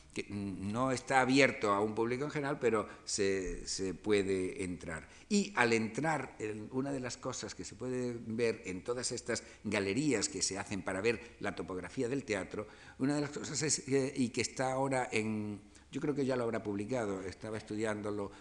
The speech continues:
eh, uno de los superintendentes, el de Estavias, eh, Mario Pagano, que fue un tiempo el director de la superintendencia de, de las excavaciones, perdón, de,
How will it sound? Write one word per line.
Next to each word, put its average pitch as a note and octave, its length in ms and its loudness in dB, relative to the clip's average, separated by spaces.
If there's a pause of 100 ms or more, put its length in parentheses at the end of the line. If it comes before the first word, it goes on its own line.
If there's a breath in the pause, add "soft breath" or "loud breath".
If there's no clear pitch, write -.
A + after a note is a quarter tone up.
(260 loud breath)
eh, F#2+ 200 -2
uno G#2 360 -2
de G2 100 -2
los G2 180 -2
superintendentes, F#2+ 920 -4
el F2 100 -6
de E2+ 80 -8
Estavias, F#2+ 540 -4
eh, F2 340 -6
Mario F#2+ 520 -2
Pagano, F#2 420 -2
que E2 80 -10
fue G#2 160 -2
un G2 140 -4
tiempo F#2 460 -6 (280 loud breath)
el E2+ 340 -8
director F2+ 480 -4
de F#2 100 -6
la F2 240 -8
superintendencia F#2 1000 -6
de, F2+ 340 -6 (240 loud breath)
de G2 80 -4
las F2+ 140 -2
excavaciones, F#2+ 540 -4
perdón, F#2+ 340 -6
de, F2+ 240 -4